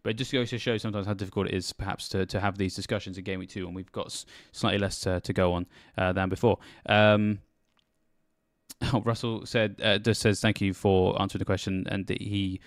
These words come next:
he joined late. So no worries, you know, everybody's busy on a Friday, that's for sure. Um, so,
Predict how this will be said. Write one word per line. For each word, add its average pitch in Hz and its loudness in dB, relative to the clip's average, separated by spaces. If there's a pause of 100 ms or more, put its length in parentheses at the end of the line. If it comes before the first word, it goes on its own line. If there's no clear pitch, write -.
(140)
he - -18
joined 123 4
late. 151 2 (360)
So - -16
no 120 -6
worries, 147 -4
you 113 -4
know, 110 -2
everybody's 127 0
busy 123 2
on 113 0
a - 0
Friday, 104 2
that's 107 0
for - -4
sure. 104 0 (280)
Um, 98 0
so, 98 2